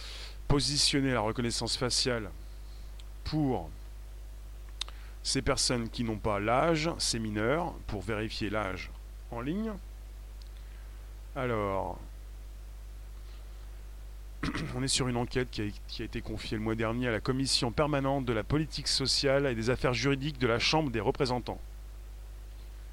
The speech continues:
Callahan, bonjour. Je vous attends nombreux et nombreux. Vous passez d'une partie à une autre partie, c'est comme ça. Eh oui.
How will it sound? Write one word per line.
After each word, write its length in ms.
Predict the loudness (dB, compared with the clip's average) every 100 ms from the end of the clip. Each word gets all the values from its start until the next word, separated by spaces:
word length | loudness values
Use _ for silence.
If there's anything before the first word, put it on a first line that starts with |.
| -6
Callahan, 380 | 6 10 12 10
bonjour. 520 | 8 4 2 2 0 -4 -12 -12 -12 -12 -12 -12 -12 -12 -12 -12 -8 -8 -8 -10 -12 -8
Je 100 | -2
vous 100 | 4
attends 220 | 6 8
nombreux 340 | 6 6 6 4
et 40 |
nombreux. 580 | 2 2 4 4 4 2 -6 -10
Vous 160 | -8 -2
passez 380 | 0 0 -2
d'une 220 | -2 -2 0
partie 300 | -2 -2 0
à 20 |
une 120 | 0
autre 180 | -2 -2
partie, 480 | -2 -2 -4 -6 -6 -8
c'est 220 | -4 -2
comme 200 | -2 -4
ça. 420 | -4 -4 -4 -6 -8 -12 -12 -12 -12 -12 -8
Eh 140 | -6
oui. 100 | -6